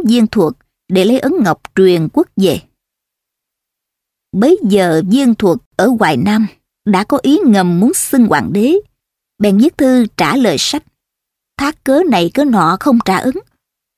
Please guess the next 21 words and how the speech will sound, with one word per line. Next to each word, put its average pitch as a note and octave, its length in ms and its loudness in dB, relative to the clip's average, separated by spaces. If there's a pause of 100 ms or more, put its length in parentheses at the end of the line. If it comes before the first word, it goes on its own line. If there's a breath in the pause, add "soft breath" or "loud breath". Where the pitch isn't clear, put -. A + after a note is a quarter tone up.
(440)
Rồi G3+ 200 2
gấp C#4+ 140 -4
rút F#4 180 -4 (140)
triệu F#3+ 380 2
quan B3+ 360 0
trưởng F#3+ 200 2
sử, F#3 440 -2 (240)
Dương A3 380 2
Đại D#3+ 200 -2 (140)
Tướng C4+ 280 0 (480)
và F3+ 240 0
các - 160 -6
vị F3 160 0
đô G#3+ 200 0
đốc C4 220 -2 (380)
Trương A3 260 4
Huân, A#3 400 4 (220)
Kỷ A3 360 2
Linh, A#3 360 2 (160)
Kiều F3 260 2
Nhụy E3+ 420 0